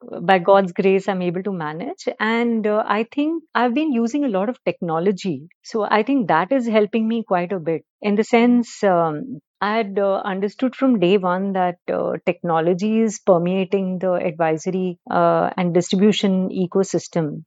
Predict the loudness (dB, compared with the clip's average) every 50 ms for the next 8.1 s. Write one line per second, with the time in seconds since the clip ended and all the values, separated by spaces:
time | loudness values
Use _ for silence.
0 | _ -8 -6 -6 -4 -4 -6 -4 -4 -4 -2 0 0 2 2 2 2 2 2 2
1 | 2 4 4 4 6 6 4 2 2 0 -2 -4 -4 -4 -4 -2 -4 -4 -6 -10
2 | -12 -12 -8 -4 -2 -2 -2 -2 -2 -2 -2 -2 0 -2 -2 0 0 -2 -2 -2
3 | -2 -2 -4 -4 -4 -8 -14 _ _ _ _ -4 -4 -2 -2 -2 -2 -4 0 2
4 | 4 4 4 4 4 2 0 -2 -4 -8 -14 -16 -18 _ _ _ -14 -2 0 0
5 | 2 2 0 0 2 4 6 6 6 4 4 2 2 2 2 0 0 0 0 0
6 | 2 0 0 -2 -2 0 2 2 2 2 0 0 0 -2 -2 -2 -2 -2 -2 -4
7 | -2 -2 0 0 2 2 2 2 0 -2 -2 -4 _ -2 0 0 2 2 0 -2
8 | -4 -6